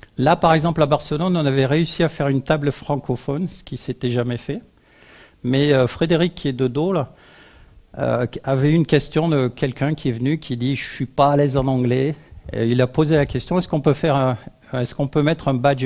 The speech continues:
F R pour ceux qui parlent anglais sur les mentors ? » Ok, ouais, c'est une bonne idée, très bien.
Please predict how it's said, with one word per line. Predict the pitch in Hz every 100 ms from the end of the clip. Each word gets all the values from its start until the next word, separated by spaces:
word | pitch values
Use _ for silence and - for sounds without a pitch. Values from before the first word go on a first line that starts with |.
| 131
F | - 147
R | 143
pour | -
ceux | - 123
qui | -
parlent | 120 113
anglais | 117 113 143
sur | 165 135
les | 120
mentors ? » | 107 - - - - - _ _ _
Ok, | 135 - 151 269
ouais, | 156 135
c'est | 127 -
une | 139
bonne | 135 135
idée, | 123 127 170
très | - 127
bien. | 120 156